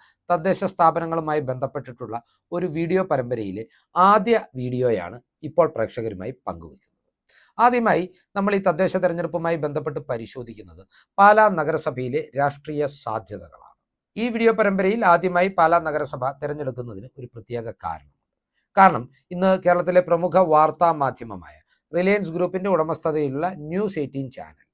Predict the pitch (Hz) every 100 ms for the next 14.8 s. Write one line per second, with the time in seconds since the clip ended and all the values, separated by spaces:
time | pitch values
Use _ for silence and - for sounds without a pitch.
0 | _ _ _ _ 175 151 208 196 233 220
1 | 208 208 196 170 170 160 170 208 - 170
2 | 175 160 175 165 160 - 147 151 143 165
3 | 175 135 156 139 107 - 85 - - _
4 | - - _ 208 214 226 220 180 175 -
5 | 160 170 156 147 147 117 120 _ _ -
6 | 175 180 190 190 190 180 180 180 147 151
7 | 147 160 151 147 135 - 151 - 135 123
8 | 135 139 135 156 - 135 135 165 156 -
9 | 143 131 139 151 147 190 196 - 104 -
10 | 101 85 _ _ _ _ _ _ _ _
11 | _ - 170 190 185 175 - 180 175 180
12 | 202 196 _ _ 170 185 190 170 165 180
13 | 170 175 160 160 156 175 175 151 - 165
14 | 175 165 151 151 151 160 135